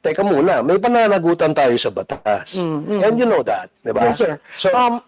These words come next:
Speaker 1: that's
Speaker 2: yun
Speaker 1: very clear. Uh, we don't, we will not debate and argue about opinions.
Speaker 2: Yes.
Speaker 1: Because your opinion
Speaker 2: Yes.
Speaker 1: is I respect,
Speaker 2: Yeah.
Speaker 1: and my opinion you should also respect.
Speaker 2: Yes.
Speaker 1: Di ba? Ganun din po, this goes the same to all,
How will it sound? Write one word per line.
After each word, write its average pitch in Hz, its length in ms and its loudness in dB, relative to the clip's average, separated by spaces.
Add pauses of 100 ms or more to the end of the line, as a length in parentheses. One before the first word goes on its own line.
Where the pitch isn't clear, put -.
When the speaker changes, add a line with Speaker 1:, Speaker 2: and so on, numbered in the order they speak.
(200)
Speaker 1:
that's 285 160 2
Speaker 2:
yun 330 80 2
Speaker 1:
very - 240 2
clear. 185 320 0
Uh, 202 400 2
we 202 160 -2
don't, 240 400 0
we 226 240 2
will 240 80 2
not 226 240 2
debate 190 480 2
and 160 160 0
argue 160 480 2
about 143 560 0
opinions. 135 800 0
Speaker 2:
Yes. - 400 -6
Speaker 1:
Because 151 400 -2
your 220 240 4
opinion 214 800 0
Speaker 2:
Yes. 190 240 2
Speaker 1:
is 123 160 -4
I 143 240 -2
respect, 190 560 -2
Speaker 2:
Yeah. 143 320 -2
Speaker 1:
and 156 80 0
my 180 160 0
opinion 170 560 0
you 180 80 0
should 160 160 -2
also 117 320 -4
respect. 127 640 -4
Speaker 2:
Yes. - 320 -20 (160)
Speaker 1:
Di 117 80 -2
ba? 156 160 2
Ganun 220 320 0
din 220 160 -2
po, 240 160 2
this 190 240 -4
goes 185 320 2
the 170 80 2
same 165 400 0 (400)
to 240 80 2
all, 247 400 2